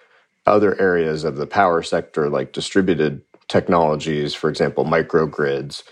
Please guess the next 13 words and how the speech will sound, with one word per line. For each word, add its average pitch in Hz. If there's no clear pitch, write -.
battery 78
storage, 73
energy 80
efficiency, 71
or 92
where 82
you 78
look 80
at 67
things 78
like 69
hydrogen 80
vehicles, 76